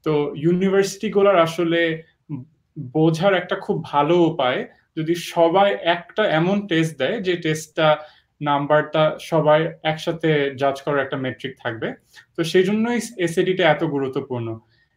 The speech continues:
মানে, এটা খুবই স্বাভাবিক যে ধানমন্ডির একটা school এবং লালমাটিয়ার একটা school, আহ, different ভাবে একটা মানুষের একটা subject grade করবে। তো একটা unifying level পি-, আহ,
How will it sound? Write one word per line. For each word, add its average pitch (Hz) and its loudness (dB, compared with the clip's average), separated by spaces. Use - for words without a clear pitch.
মানে, 175 0
এটা 185 0
খুবই 208 -4
স্বাভাবিক 185 4
যে 170 2
ধানমন্ডির 165 2
একটা 160 0
school 156 -4
এবং 151 -4
লালমাটিয়ার 147 2
একটা 143 -4
school, 143 -6
আহ, 135 -8
different 160 0
ভাবে 143 0
একটা - -8
মানুষের 131 -6
একটা 135 -14
subject 127 -6
grade 123 -4
করবে। 131 -6
তো 151 -6
একটা 170 0
unifying 196 2
level 165 2
পি-, 185 -8
আহ, 160 0